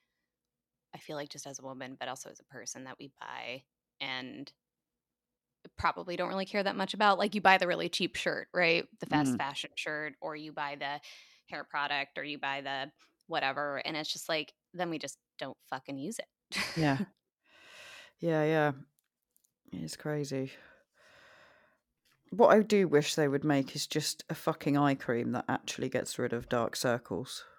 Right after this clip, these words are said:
Speaker 1: Yeah, that's, like, not a thing I learned.
Speaker 2: I know,
Speaker 1: It's
Speaker 2: yeah, same.
Speaker 1: it's genetic or based
Speaker 2: Mm-hmm.
Speaker 1: on allergies. My derm told me it's just, like, from just kind of, like, having a lack of kind of collagen here that probably happened from birth, because apparently, like,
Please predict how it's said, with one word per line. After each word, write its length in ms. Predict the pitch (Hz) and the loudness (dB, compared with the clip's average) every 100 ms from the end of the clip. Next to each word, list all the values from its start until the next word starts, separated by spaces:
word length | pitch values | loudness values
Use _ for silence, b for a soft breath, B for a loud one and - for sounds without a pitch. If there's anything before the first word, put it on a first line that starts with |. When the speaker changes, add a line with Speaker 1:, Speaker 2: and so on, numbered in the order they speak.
| B B B - | B B B 8
Speaker 1:
Yeah, 160 | 262 | 8
that's, 260 | 208 214 - | 10 4 4
like, 160 | 233 202 | 2 4
not 160 | 160 | 2
a 60 | - | 0
thing 300 | - - 165 - | -2 -4 -4 2
I 80 | 160 | 2
learned. 400 | - - 170 - _ | 2 -2 -4 -6 _
Speaker 2:
I 100 | 175 | 8
know, 160 | 151 120 | 10 8
Speaker 1:
It's 120 | 156 | 10
Speaker 2:
yeah, 160 | 180 147 | 10 10
same. 400 | 165 139 123 - - _ _ _ _ - | 8 6 6 0 -16 _ _ _ _ 6
Speaker 1:
it's 220 | 202 - | 6 8
genetic 560 | 202 185 185 254 302 - - | 8 12 12 12 8 2 4
or 260 | 202 180 175 | 8 10 10
based 320 | 180 175 - | 8 6 6
Speaker 2:
Mm-hmm. 20 | |
Speaker 1:
on 380 | 170 160 151 156 - | 8 8 6 2 6
allergies. 680 | 180 196 220 220 226 226 220 - | 10 12 12 10 8 8 6 2
My 380 | 170 170 175 180 | 2 4 6 6
derm 260 | 175 175 180 | 6 2 4
told 260 | 170 175 | 4 4
me 240 | 175 170 165 | 4 4 4
it's 140 | - | 2
just, 180 | 170 - | 0 4
like, 280 | 165 151 - b b b b | 4 2 -6 b b b b
from 360 | _ 165 160 151 - | _ -4 -4 -6 -8
just 220 | 170 - | -10 -6
kind 160 | - 165 | -2 0
of, 80 | |
like, 140 | 160 170 | 0 0
having 300 | 175 170 170 | 0 0 0
a 60 | |
lack 300 | 160 156 156 | 2 2 4
of 260 | 175 160 - _ - | 4 4 0 _ 4
kind 160 | 180 | 6
of 120 | 165 - | 6 8
collagen 580 | 175 160 180 190 240 | 8 10 10 8 10
here 400 | 247 254 247 247 240 | 12 12 12 12 12
that 200 | 156 - | 10 8
probably 360 | 165 160 165 | 4 6 4
happened 420 | 151 160 - 170 | 6 4 6 4
from 200 | - 151 | 6 4
birth, 320 | 147 143 165 - | 6 4 2 0
because 300 | 175 180 170 | 2 2 2
apparently, 500 | 160 151 160 151 - | 0 2 4 2 2
like, 240 | 160 - | 0 -2